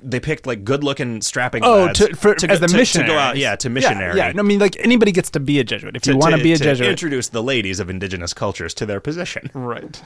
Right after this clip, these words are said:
Speaker 2: <laughs> The, the, yeah.
Speaker 1: Uh,
Speaker 2: Uh,
Speaker 1: no,
Speaker 2: yeah,
Speaker 1: wait, they're
Speaker 2: a
Speaker 1: Catholic. Fuck. Can
Speaker 2: chorus
Speaker 1: Jesuit
Speaker 2: that sings as a part of a religious ceremony. Can they get married? No. Can
Speaker 1: They
Speaker 2: they
Speaker 1: can't fuck?
Speaker 2: No.
Speaker 1: Okay.
Speaker 2: Celibacy. That's one of the vows.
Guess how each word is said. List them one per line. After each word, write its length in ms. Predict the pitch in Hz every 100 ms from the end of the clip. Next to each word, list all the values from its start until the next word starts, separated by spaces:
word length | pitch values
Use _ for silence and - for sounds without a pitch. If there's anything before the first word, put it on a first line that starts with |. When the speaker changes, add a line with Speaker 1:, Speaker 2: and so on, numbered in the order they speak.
| _
Speaker 2:
<laughs> 120 | -
The, 240 | 127 -
the, 300 | - 135 123 -
yeah. 1700 | 143 - 135 - 170 - - _ _ _ - - - - - - 127
Speaker 1:
Uh, 0 |
Speaker 2:
Uh, 1400 | 113 95 90 135 127 110 92 95 98 87 87 85 127 127 - - _ _ _ _ _ _ _ _ _ -
Speaker 1:
no, 100 | 185
Speaker 2:
yeah, 60 |
Speaker 1:
wait, 140 | 185 135
they're 80 | 123
Speaker 2:
a 20 |
Speaker 1:
Catholic. 280 | 151 139 -
Fuck. 180 | 135 104
Can 320 | - - -
Speaker 2:
chorus 220 | 160 175 190
Speaker 1:
Jesuit 120 | 185
Speaker 2:
that 120 | 151
sings 400 | - 165 156 160
as 80 | 143
a 60 | 139
part 200 | 147 135
of 80 |
a 40 | 120
religious 320 | 113 117 -
ceremony. 340 | - 127 135
Can 140 | 131 135
they 60 | 131
get 100 | 120
married? 260 | 110 131
No. 100 | 131 - - _ -
Can 140 | 123
Speaker 1:
They 80 | 113
Speaker 2:
they 60 |
Speaker 1:
can't 140 | 107 92
fuck? 320 | - 98 - _
Speaker 2:
No. 680 | 127 113 113 113 - 131 143 - - -
Speaker 1:
Okay. 180 | 101 -
Speaker 2:
Celibacy. 520 | 165 127 113 - 135
That's 140 | 143 151
one 80 | 139
of 60 |
the 60 | 131
vows. 380 | - - -